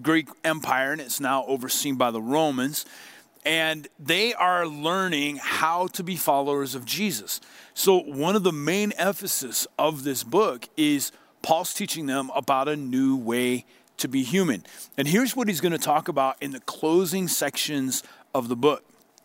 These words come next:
He is going to talk to them about a new way of thinking about what the church actually means. Now, I'm excited for anybody who's spiritually unresolved,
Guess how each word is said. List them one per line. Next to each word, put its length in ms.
He 140
is 120
going 200
to 60
talk 260
to 100
them 280
about 180
a 60
new 220
way 420
of 100
thinking 360
about 360
what 300
the 100
church 760
actually 400
means. 400
Now, 300
I'm 180
excited 560
for 140
anybody 340
who's 160
spiritually 500
unresolved, 680